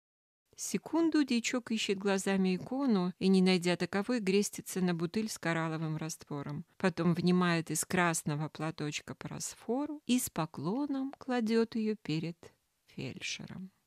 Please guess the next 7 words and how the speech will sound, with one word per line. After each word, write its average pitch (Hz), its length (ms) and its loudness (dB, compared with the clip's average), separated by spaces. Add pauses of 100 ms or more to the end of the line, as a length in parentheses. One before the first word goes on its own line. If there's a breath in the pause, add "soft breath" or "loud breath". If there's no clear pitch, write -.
"А, 247 420 6
моё 202 420 6
вам!" 165 340 -2 (120)
зевает 190 560 0
фельдшер. 180 520 -4 (840)
"Чем 302 220 6
пожаловали?" 254 760 6